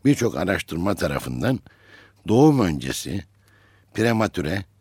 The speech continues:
ve yeni doğan beyinlerinde de gösterildiğini biliyoruz. İnsan doğduğunda beyni anatomik olarak erişkin beynine benzer. Peki böyle bir beyinle doğmuş olan insan neden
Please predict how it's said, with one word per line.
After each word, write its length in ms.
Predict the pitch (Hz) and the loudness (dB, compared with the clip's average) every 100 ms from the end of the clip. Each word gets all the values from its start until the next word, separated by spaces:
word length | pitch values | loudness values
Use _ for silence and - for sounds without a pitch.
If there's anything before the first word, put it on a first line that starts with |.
| - | -4
ve 60 | |
yeni 380 | 95 98 131 127 | -2 2 2 2
doğan 360 | 110 92 78 69 | 2 0 -2 -2
beyinlerinde 680 | 85 82 78 73 67 62 | -2 -2 -4 -4 -6 -6
de 160 | 62 65 - - | -8 -8 -10 -2
gösterildiğini 920 | 113 - 104 85 65 58 69 123 101 _ _ - | 0 0 0 0 -2 -6 -2 -2 -4 _ _ -6
biliyoruz. 540 | 76 60 - - - _ _ - - _ - | -4 -4 -8 -16 -20 _ _ -20 -20 _ -4
İnsan 460 | 139 151 147 139 104 | 0 2 0 0 0
doğduğunda 580 | 113 98 95 67 101 104 - - - - _ | 0 0 -2 -2 -4 -8 -16 -20 -20 -20 _
beyni 280 | 95 110 123 | 0 2 2
anatomik 500 | 117 120 131 139 95 | 2 2 0 0 -2
olarak 400 | 85 80 104 - | -2 0 -2 -4
erişkin 440 | 87 90 - 92 | -6 -6 -4 -4
beynine 400 | 73 69 65 65 | -4 -4 -4 -6
benzer. 500 | 58 53 50 50 - - _ _ _ _ - - | -6 -8 -10 -12 -14 -20 _ _ _ _ -20 -2
Peki 300 | 147 - 92 - - - - | 0 0 -6 -8 -20 -12 2
böyle 320 | 131 165 160 | 4 4 4
bir 180 | 127 82 | 2 0
beyinle 460 | 98 104 107 92 73 | -2 -2 -2 -4 -2
doğmuş 460 | 90 107 117 - - | -2 0 -2 -6 -8
olan 260 | 78 82 76 | -6 -4 -4
insan 500 | 65 76 - 80 - _ - - - - | -4 -6 -4 -6 -8 _ -20 -20 -16 -4
neden 460 | 95 110 170 147 | -2 2 2 2